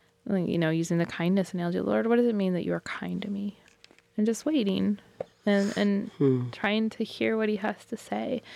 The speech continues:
Speaker 1: Sometimes he brings me to a scripture. Sometimes he'll bring me to a memory. Sometimes he'll bring me to,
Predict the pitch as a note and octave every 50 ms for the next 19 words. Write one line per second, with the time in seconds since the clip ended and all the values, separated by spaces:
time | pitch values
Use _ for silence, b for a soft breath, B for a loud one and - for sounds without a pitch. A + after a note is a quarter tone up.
0 | B B B B - - G3+ G3+ G#3 G#3+ G#3+ G#3 G#3 G3+ G3+ G3 G3 F#3+ - G3+
1 | G3 F#3+ F#3+ - - - G#3+ - - F3+ F3+ F#3 - F3 F#3 F#3 G3 F#3 G3 G#3
2 | G3 F#3+ G3+ - G3 F#3+ F#3+ F#3+ F#3+ F#3+ F#3+ F#3 F#3 F#3 F#3 G3 G3 F#3 - G3
3 | - - - G3+ - - G3 G3 - - - G3+ G3 F#3+ F#3+ G3 G3 G3 G3 G3
4 | - - - G#3 G3+ G3 G3+ G3 F#3